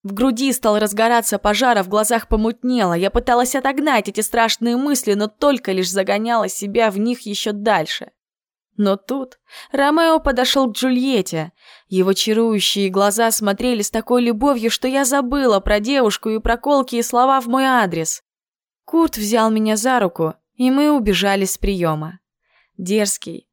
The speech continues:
немного грубый в жизни, Курт стал мягким и ласковым. Роль Ромео удивительно шла ему. Забежав за импровизированную стену с искусственной виноградной лозой,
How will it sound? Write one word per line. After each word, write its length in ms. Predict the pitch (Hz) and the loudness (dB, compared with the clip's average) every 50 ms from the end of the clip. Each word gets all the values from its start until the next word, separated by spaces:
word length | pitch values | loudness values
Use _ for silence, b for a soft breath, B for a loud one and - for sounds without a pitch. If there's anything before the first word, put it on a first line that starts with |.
| _ - | _ -4
немного 520 | 220 240 254 254 254 262 262 247 247 254 | -2 0 0 2 2 0 0 0 0 0
грубый 380 | 226 240 277 277 247 240 254 233 | 0 2 2 2 2 2 2 2
в 40 | |
жизни, 580 | 208 196 226 269 294 277 226 202 180 175 170 - _ _ _ _ _ _ _ | 0 0 0 0 0 -2 -2 -4 -6 -8 -8 -14 _ _ _ _ _ _ _
Курт 240 | - 320 330 320 - | 0 2 2 2 2
стал 340 | - - - 277 277 277 277 | 0 -2 0 2 2 2 2
мягким 480 | 269 277 285 285 269 269 - 302 277 | 0 0 0 0 -2 -2 -2 -2 -2
и 180 | 254 - - 277 | -2 -2 -2 -2
ласковым. 800 | 269 254 254 247 226 190 175 - - 175 160 156 151 147 156 - _ _ _ _ _ _ - | -2 0 2 2 2 2 0 -2 -4 -4 -4 -4 -4 -8 -10 -14 _ _ _ _ _ _ -6
Роль 340 | 180 196 240 247 247 247 240 | -2 0 2 4 4 4 4
Ромео 540 | 233 233 233 233 247 254 254 254 254 262 262 | 4 2 2 2 2 2 4 4 4 4 2
удивительно 720 | 262 254 226 254 254 240 262 277 269 277 277 269 269 262 | 2 0 0 -2 -2 0 0 -2 -2 -2 -2 -2 -2 -2
шла 320 | 262 - - 254 240 226 196 | -2 -2 0 2 2 2 2
ему. 340 | 175 165 160 151 147 156 - B B B B B B B | 0 -2 -4 -6 -8 -10 -12 B B B B B B B
Забежав 520 | - 220 220 226 254 254 277 311 311 285 | -4 -2 -2 0 0 0 2 2 0 0
за 200 | 302 - 247 247 | 0 0 0 0
импровизированную 1160 | 254 - 302 311 - 285 285 254 254 247 214 196 214 208 190 180 170 170 170 170 170 170 170 | 0 0 -2 -2 0 0 0 0 0 -2 -2 0 0 2 2 2 2 0 0 0 0 0 -2
стену 560 | 165 - - - 220 240 247 226 190 170 165 - _ _ _ | -2 -4 -6 -6 -2 -2 0 0 0 -2 -4 -6 _ _ _
с 140 | - - - | -8 -4 -4
искусственной 600 | 233 - - - 220 202 - - 180 175 175 175 | -4 -4 -2 -2 -2 -2 -2 -2 -4 -2 -2 0
виноградной 540 | 175 180 180 185 185 196 202 202 202 196 185 | 0 0 0 0 0 2 2 2 2 2 2
лозой, 500 | 185 185 190 180 196 240 269 262 247 | 2 2 2 2 2 2 2 0 -2